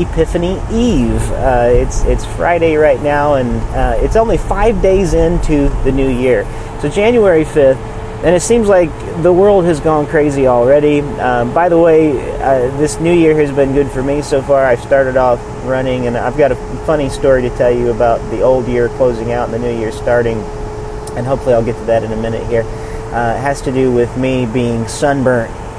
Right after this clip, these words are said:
very badly. Isn't that hilarious? Uh, but before I do that, I wondered if you'd like to hear something, because, uh, we are so close to starting our Indiegogo funding campaign for my new project.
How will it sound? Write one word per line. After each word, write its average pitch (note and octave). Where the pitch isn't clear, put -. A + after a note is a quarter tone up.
very F#3
badly. B2+
Isn't F3
that D#3+
hilarious? E3+
Uh, C#3+
but E3+
before G#3
I G3+
do G#3+
that, D#3+
I D3+
wondered G#3
if E3
you'd E3+
like D3+
to C#3
hear C3+
something, G#2+
because, D3+
uh, B2+
we G#3+
are F3+
so G3+
close G3
to D3+
starting D#3+
our C3+
Indiegogo C#3+
funding D#3
campaign C3
for B2+
my B2
new B2
project. C3